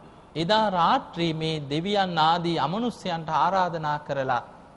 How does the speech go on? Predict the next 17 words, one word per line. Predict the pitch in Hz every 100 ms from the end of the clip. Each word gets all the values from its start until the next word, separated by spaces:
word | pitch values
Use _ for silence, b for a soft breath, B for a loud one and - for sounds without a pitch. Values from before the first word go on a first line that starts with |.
| - -
මිස්සක | 160 202 208 202 190
පව්වේදී | 175 160 165 160 147 143 - B B -
මිහිඳු | 151 170 214 196
මහරහතන් | 180 170 165 160 156 156
වහන්සේ | 139 151 170 165 156 151
ලංකාවේදී | 139 160 170 160 151 156 147
කරපු | 151 156 156
දෙවනි | 147 151 180 226
දේශනාව | 190 151 151 151 139 139 135
තමයි | 135 135 135 131 B B B -
දෙවියන් | 151 160 185 175 170
ඇතුළු | 156 143 160
මේ | 156 156
සියලු | 160 - 196 202 196
අමනුෂ්‍යයන්ට | 160 196 214 185 165 147 151
දේශනාවක් | 147 175 175 170 156 147 151
කරා | - 139 135